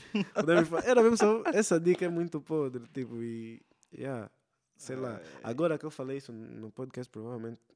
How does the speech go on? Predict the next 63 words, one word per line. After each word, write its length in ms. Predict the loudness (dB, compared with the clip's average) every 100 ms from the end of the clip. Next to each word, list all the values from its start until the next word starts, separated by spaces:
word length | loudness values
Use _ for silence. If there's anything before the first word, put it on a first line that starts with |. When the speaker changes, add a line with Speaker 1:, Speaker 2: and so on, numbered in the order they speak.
| _
Speaker 1:
os 100 | -16
meus 140 | -12 -10
amigos 280 | -10 -10
vão 140 | -10 -12
começar 260 | -14 -14 -12
já 100 | -12
a 40 |
falar, 280 | -14 -16 -14
"Bué, 180 | -10 -10
isso 260 | -10 -16 _
pra 140 | -18
mim 160 | -16 -16
todos 240 | -14 -14
os 40 | -14
dias." 220 | -16 -14
Eu 120 | -12
sei, 400 | -10 -4 -2 -2
Speaker 2:
<laughs> 540 | -6 -16 -10 -12 -8 -4
Speaker 1:
mas 320 | -2 -2 -4 -16 -18 -8
só 140 | -6
tinha 180 | 0 0
Speaker 2:
É 100 | 0
Speaker 1:
que 100 | -2
Speaker 2:
sempre 240 | -2 -2 -6
assim. 340 | -8 -14 -8
Speaker 1:
E 100 | 2
é 140 | 2 4
sempre 260 | 2 2
assim. 380 | -2 0 0 2
Um, 100 | 0
falas 320 | 0 2 2
um 80 | 2
mambo 240 | 0 0 -2
que 80 |
não 140 | -2 0
gostas, 320 | 0 0 -4
todo 160 | -2 0
Speaker 2:
Hum. 60 |
Speaker 1:
mundo 100 | 0
vai 80 | 0
ficar 180 | 0 -4
tipo, 280 | -4 -10 -10
"Yeah, 220 | -10 -14 _ -10
hum, 240 | -8 -8 -12 _
então 340 | -12 -8 -8 -10 _
todos 240 | -10 -10
os 80 | -10
dias 140 | -10 -10
vou 100 | -12
começar 280 | -18 -14
a 20 | -14
receber 240 | -12 -12
mensagens, 480 | -12 -10 -12 -12 -14
tá-se 220 | -16 -14
criar 240 | -12 -12
rixa." 320 | -10 -14 -16 -16
Speaker 2:
Hum. 520 | -14 -14 -16 -18 -20 -16
Speaker 1:
Mas, 440 | -6 -2 -2 -4 -6
yeah, 200 | -10 -8
uma 160 | -8
dica 200 | -8 -8
mesmo 240 | -10 -12 -12
podre. 420 | -10 -10 -10